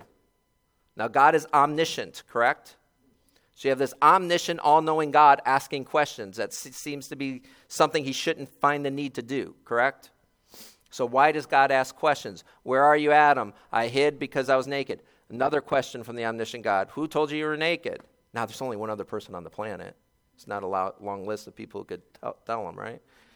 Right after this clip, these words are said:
So, um, eh, the, and, and the woman said, "Hey, the serpent deceived me and I ate." Well, f-, before that, Adam said, "The woman whom you gave to me, she gave me the fruit and I ate." So who does Adam blame?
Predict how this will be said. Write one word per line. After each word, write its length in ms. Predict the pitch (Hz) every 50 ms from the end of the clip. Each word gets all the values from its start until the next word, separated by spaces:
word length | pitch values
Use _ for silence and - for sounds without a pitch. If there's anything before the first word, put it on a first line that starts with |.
| _ _ _ _ _ _ _
So, 480 | - - - 147 135 135 131 131 - - _ _ _ _ _ _ _ _ _ _ _ _
um, 440 | - 131 131 131 131 131 131 131 - - - _ _ _ _ _ _
eh, 60 | 104 - 95 - - - - - - - -
the, 160 | 143 143 - -
and, 200 | 143 147 147 - -
and 120 | 151 135
the 60 | 139
woman 220 | 139 156 165 165 160
said, 180 | - 175 160
"Hey, 360 | 165 175 175 170 156 131 110 - -
the 80 | - 139
serpent 320 | - - 175 170 180 156
deceived 260 | 151 - - 175 156
me 120 | 160 160 156
and 80 | 151
I 140 | 151 156 160
ate." 340 | 147 139 123 110 98 - - _ _ _ _ _ _ _ _ _ _ _ _ -
Well, 120 | 117 123
f-, 100 | - -
before 320 | - 131 - 147 143 143 143
that, 320 | 151 160 160 143 135 120
Adam 260 | - 131 135 139 139
said, 180 | - - 135 120
"The 60 | 127
woman 300 | 131 151 208 233 226 214
whom 180 | 175 185 196 196
you 80 | 180
gave 300 | 156 175 185 202 190 - -
to 80 | -
me, 120 | 147 143 131
she 260 | - - 233 285 233
gave 180 | 180 185 165
me 120 | 151 147 143
the 100 | 139 135
fruit 260 | - - 160 160 147
and 100 | 143 139
I 100 | 135 135
ate." 300 | 135 135 120 101 - - _ _ _ _ _ _ _ _ _ _ _ _ _ _ _ _ _ _ _ _
So 180 | _ - 127 123
who 80 | 131 151
does 160 | 156 135 147
Adam 260 | 147 143 139 135 123
blame? 360 | 113 127 127 127 113 92 90